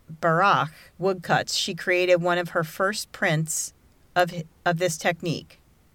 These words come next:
and it was called a memorial sheet for Carl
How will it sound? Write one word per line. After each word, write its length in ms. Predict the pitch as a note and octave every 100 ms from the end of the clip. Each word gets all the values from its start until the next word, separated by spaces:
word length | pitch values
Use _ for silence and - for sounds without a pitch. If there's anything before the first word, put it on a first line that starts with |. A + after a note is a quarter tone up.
| _
and 140 | E3 D#3+
it 60 |
was 120 | -
called 300 | - - D#3
a 80 | D#3
memorial 500 | D#3 D#3+ E3+ E3+ F#3
sheet 380 | F3+ - E3+ D#3 -
for 140 | E3
Carl 640 | D#3 - D#3 C#3+ C#3+ C#3+